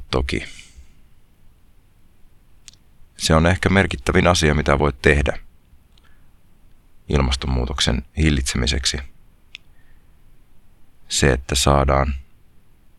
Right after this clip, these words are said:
tehtaat tuottamaan, <laughs> no ensinnäkin vähemmän tavaraa, niin sen lisäksi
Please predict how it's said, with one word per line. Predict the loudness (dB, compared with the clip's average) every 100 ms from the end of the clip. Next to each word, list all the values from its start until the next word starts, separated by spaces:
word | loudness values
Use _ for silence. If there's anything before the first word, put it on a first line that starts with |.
| -20 -20 -2
tehtaat | 0 0 0 -2 -2
tuottamaan, | -2 -2 -2 -2 0 -2 -4 -6 -8 -10 -20 -20
<laughs> | -20 -20 -20 -20 -12 -2
no | 0
ensinnäkin | 2 0 0 -2 -4 -12 -20 -20 -20 -20 -20 -20 -20 -20 -8 0
vähemmän | 2 2 0 -2
tavaraa, | 0 0 0 0 0 -4 -16 -20 -20 -20 _ _ -20 -20 -20 -20 -20 -20 -20 _ -20 -10
niin | -2
sen | 0 0
lisäksi | -2 -2 -2 -2 -4